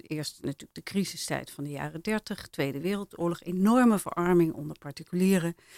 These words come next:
Toen heeft de overheid dat overgenomen. Die is in zekere zin zelf een mecenas geworden. En dat is vanaf de jaren tachtig afgebouwd. Hè, toen is er gezegd,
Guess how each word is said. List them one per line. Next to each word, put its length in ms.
Toen 160
heeft 260
de 100
overheid 460
dat 180
overgenomen. 720
Die 120
is 100
in 120
zekere 400
zin 340
zelf 300
een 80
mecenas 640
geworden. 440
En 160
dat 260
is 240
vanaf 320
de 120
jaren 340
tachtig 460
afgebouwd. 760
Hè, 180
toen 220
is 200
er 60
gezegd, 600